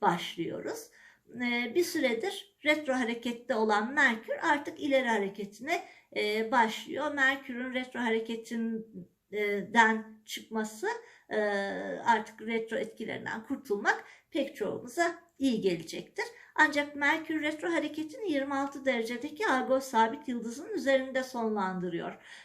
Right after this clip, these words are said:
E, Kaput Algol, kafa koparan, ölüm yiyen, şeytan yıldızı en etkili ve,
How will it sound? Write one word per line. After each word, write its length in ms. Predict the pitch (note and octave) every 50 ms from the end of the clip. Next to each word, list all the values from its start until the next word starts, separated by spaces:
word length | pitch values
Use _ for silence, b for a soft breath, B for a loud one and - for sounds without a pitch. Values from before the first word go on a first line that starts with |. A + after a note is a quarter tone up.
| B
E, 340 | B G#3+ G#3 G3+ G3+ G3+ G#3
Kaput 340 | - C4 - - - - - -
Algol, 520 | A3+ A#3 A3+ A3 A3 - C#4+ D#4 D#4 D#4
kafa 300 | - C4 A3 A#3+ A#3+ A3+
koparan, 640 | - A#3+ A3+ A3 - A#3 A3 G#3 A3 A3+ C4 B3 -
ölüm 320 | A3 A3 A3 A#3+ C4 C4
yiyen, 440 | A#3+ A3+ G#3+ G#3 - A3+ C4 - - B B B B B
şeytan 640 | - - - C4 - A#3 - C4+ C4 B3 B3+ B3
yıldızı 480 | A#3 G#3+ G3+ G3 F#3+ G3 G3+ - - C#4+
en 180 | C4 A#3+ A3 A3+
etkili 440 | A3+ A3 A3 - - A3 A3 A#3
ve, 200 | A#3+ B3 B3+ B3